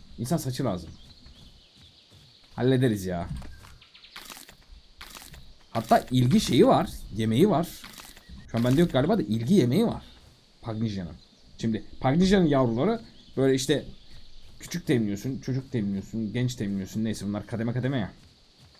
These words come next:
Aldığı, aldığımız zaman yüzde kaç olduğunu göreceğiz şimdi.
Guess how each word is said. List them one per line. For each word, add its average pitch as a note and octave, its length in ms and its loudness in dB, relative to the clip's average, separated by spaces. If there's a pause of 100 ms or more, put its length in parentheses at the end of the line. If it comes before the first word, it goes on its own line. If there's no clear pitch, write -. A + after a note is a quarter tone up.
(280)
Aldığı, G#2 260 -2 (160)
aldığımız A2 320 2
zaman B2 160 2
yüzde A#2+ 260 0
kaç B2+ 200 -2
olduğunu A#2 260 -2
göreceğiz G#2 340 -2
şimdi. F2 280 -6